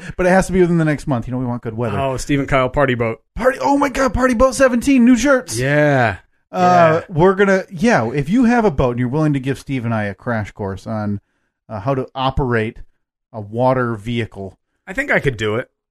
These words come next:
Speaker 1: Well, I mean,
Speaker 2: I'm
Speaker 1: on the
Speaker 2: confident.
Speaker 1: basic, I know I could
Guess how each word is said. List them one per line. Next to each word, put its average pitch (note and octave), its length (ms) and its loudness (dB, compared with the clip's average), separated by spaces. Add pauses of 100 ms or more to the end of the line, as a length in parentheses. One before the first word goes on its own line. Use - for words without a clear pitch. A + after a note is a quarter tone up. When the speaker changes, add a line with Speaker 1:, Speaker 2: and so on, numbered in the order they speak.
(420)
Speaker 1:
Well, - 160 -2
I C#4 60 4
mean, C4 200 2
Speaker 2:
I'm B3+ 140 0
Speaker 1:
on C4 60 2
the C4 80 4
Speaker 2:
confident. G3+ 240 2
Speaker 1:
basic, B3+ 340 2
I G3+ 160 0
know G3 400 2
I D3+ 220 0
could D3+ 480 0